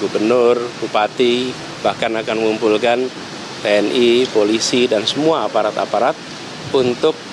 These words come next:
netral. Dan kami melihat itu adalah pesan penting yang bisa membuat Pilpres kita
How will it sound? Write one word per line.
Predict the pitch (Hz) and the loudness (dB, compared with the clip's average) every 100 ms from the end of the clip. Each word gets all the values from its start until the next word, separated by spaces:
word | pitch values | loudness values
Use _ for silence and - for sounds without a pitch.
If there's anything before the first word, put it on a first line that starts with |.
| - | -6
netral. | 117 95 98 92 82 78 - - - - - | -4 -2 0 0 -2 -4 -10 -12 -12 -12 -2
Dan | 104 95 101 | 0 0 0
kami | 101 117 | 0 2
melihat | 123 110 107 123 - - - 101 | 2 2 0 0 -2 -14 -10 -8
itu | - 123 | -2 2
adalah | 110 98 98 98 101 - | 2 4 4 4 0 -4
pesan | - 104 110 120 | -4 -2 0 -2
penting | 127 156 156 160 190 220 - - - - - - - | 0 0 2 2 0 -2 -8 -12 -12 -12 -12 -12 -2
yang | 113 107 | 0 0
bisa | 104 127 | 0 0
membuat | 120 117 107 113 120 127 - - - | 2 0 2 4 4 2 -6 -12 -4
Pilpres | 113 104 117 104 - | 0 0 2 0 -2
kita | 107 98 123 131 139 | -4 0 2 2 0